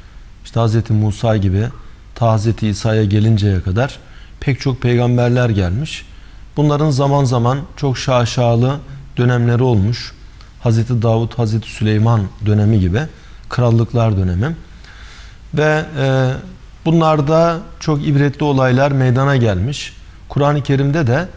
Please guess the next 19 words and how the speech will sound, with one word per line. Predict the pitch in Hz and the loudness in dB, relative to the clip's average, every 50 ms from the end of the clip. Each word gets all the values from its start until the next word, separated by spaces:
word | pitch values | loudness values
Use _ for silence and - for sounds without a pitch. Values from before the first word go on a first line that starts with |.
| - - - - - - - - | -18 -20 -20 -20 -20 -12 -4 0
bunların | 139 147 147 147 143 156 151 139 123 127 - | 2 2 4 4 2 2 2 2 0 -2 -4
tarihlerine, | - - 131 131 131 131 131 117 120 120 120 113 110 110 113 131 156 175 - - - - - - - - | -2 0 2 2 4 2 2 2 2 2 2 4 4 2 2 0 -2 -4 -10 -16 -18 -18 -18 -18 -10 -4
başlarına | - 127 131 - - 139 135 135 135 131 | -2 -2 -2 0 0 0 0 2 2 2
meydana | 127 123 123 117 127 135 139 135 | 2 2 2 2 2 2 2 2
gelen, | 120 123 117 120 123 127 120 113 - - - - - - - - - - - | 2 2 2 2 2 0 0 -2 -6 -14 -18 -20 -20 -20 -20 -20 -16 -8 -2
e, | 117 113 113 113 110 107 107 104 101 104 117 - - 120 | 0 2 2 2 2 2 2 0 0 -2 -4 -6 -6 -2
bazı | 120 135 139 135 123 113 123 123 | 2 2 2 4 2 2 0 0
olaylara | 123 135 127 120 113 107 104 101 98 98 123 160 190 196 - - - - - | 2 2 2 2 4 4 4 4 4 2 2 0 0 -2 -6 -10 -10 -6 -2
dikkat | 156 156 - - 151 170 160 | -2 -2 -2 -2 -2 -4 -2
çekiliyor. | - - 147 123 - 147 139 139 123 87 73 - - - - - - - - - - - - - - - - - - - - | -2 -2 -2 0 2 2 2 4 2 0 -2 -4 -10 -16 -18 -20 -20 -20 -20 -20 -20 -20 -20 -20 -20 -20 -20 -20 -20 -14 -6
Tabi | - 165 165 165 165 160 160 - 160 | -2 0 2 2 2 2 0 -2 -4
Kur'an-ı | - 156 156 156 160 160 147 | -2 0 0 2 0 0 2
Kerim | 160 151 151 156 156 147 143 - - | 2 2 2 2 0 0 -2 -6 -4
onların | - 143 147 147 147 147 151 | 0 2 2 4 4 4 2
bütün | 143 131 - 143 | 2 2 0 0
olaylarını | 143 139 135 139 139 135 135 135 135 131 | 0 2 2 2 2 2 2 2 2 0
bize | 123 117 135 | 0 2 2
anlatıyor | 127 127 127 127 123 113 139 143 160 180 175 | 2 2 2 2 0 0 -2 -4 -2 -2 0
değil | 185 143 113 117 151 185 165 | 2 2 2 2 0 -2 -6